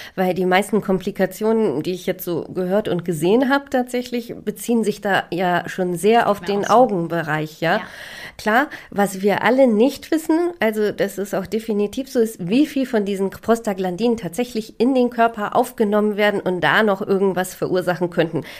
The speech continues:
Speaker 1: Also deshalb
Speaker 2: Mhm.
Speaker 1: vorsichtig wäre ich bei den Augenbrauen, trotzdem. Aber ich sehe auch ganz klar, dass da eben diese Probleme nicht so auftauchen. Verfärbungen wären natürlich nach wie vor möglich, weil wenn mehr Melanin produziert, äh, wird, dann wird's das natürlich in dem Bereich auch. Aber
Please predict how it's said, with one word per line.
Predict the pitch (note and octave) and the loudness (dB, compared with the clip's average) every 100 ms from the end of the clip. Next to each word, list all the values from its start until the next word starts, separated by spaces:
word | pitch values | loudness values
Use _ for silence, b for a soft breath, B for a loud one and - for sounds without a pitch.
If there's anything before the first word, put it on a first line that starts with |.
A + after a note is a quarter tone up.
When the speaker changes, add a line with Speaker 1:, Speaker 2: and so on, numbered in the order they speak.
| B | B
Speaker 1:
Also | E3+ F3 | 0 2
deshalb | E3+ F3 F#3+ | 2 0 0
Speaker 2:
Mhm. | |
Speaker 1:
vorsichtig | G#3 A3+ F#3 F3+ F#3+ F#3+ | 4 4 4 0 -6 -4
wäre | F3 | 0
ich | F3+ | 0
bei | - E3+ | -2 -2
den | E3+ | 0
Augenbrauen, | E3+ F#3 E3+ E3 D#3+ B B - | 0 0 0 -4 -4 B B -6
trotzdem. | - F#3+ - C4+ C4+ C4+ B B | -2 -2 -2 -2 0 -2 B B
Aber | F3+ A3+ A#3 - | 0 2 2 0
ich | - | -2
sehe | E3 G3 - | 0 2 2
auch | A3 | 2
ganz | - G3 G3 | 0 -2 -4
klar, | - F#3+ | -4 -4
dass | G3 F3 - | -2 -4 -6
da | E3+ F3+ | -6 -2
eben | F#3+ F#3 | -2 -2
diese | F3+ F#3 | -4 -6
Probleme | F3+ - D#3+ F3 F#3 F3 | -6 -6 -4 0 0 0
nicht | F3 F3+ | -2 -4
so | F3+ | -4
auftauchen. | - F#3+ - D3+ C3 D#3 D3+ B B B | -2 -4 -4 -6 -4 -6 -8 B B B
Verfärbungen | B F3+ E3+ G#3+ G3 A#3 B3+ A#3+ A3 | B -4 -4 -2 0 2 4 2 2
wären | G3+ G3+ | 2 4
natürlich | F#3+ G3 F#3 - | 2 0 -6 -6
nach | F#3 F#3+ - | -4 -4 -2
wie | F#3 | -4
vor | - F#3 | 0 2
möglich, | A#3+ C4 C#4+ - | 2 2 0 2
weil | F#3+ | 2
wenn | F3+ C#3+ - | 2 -2 -4
mehr | - F#3 | 0 2
Melanin | F#3 F#3 F#3 F#3+ A#3 | 4 2 4 6 4
produziert, | A3 G#3 G3 G3 - G#3 - | 4 0 0 -4 -2 -4 -2
äh, | - - F#3+ F#3+ | -6 -2 -2 0
wird, | G#3 G#3 | 0 2
dann | F#3 F3+ | 0 0
wird's | F#3+ - | -4 -4
das | F3+ | -2
natürlich | F#3 F3 F#3 F3 - | 0 -2 -4 -8 -4
in | F3 E3 C3+ | -2 -2 -2
dem | F3 F#3 | -2 -2
Bereich | F3 D#3+ E3 | 0 0 2
auch. | F#3 G3 - | 4 2 2
Aber | D#3+ D#3 | -2 -2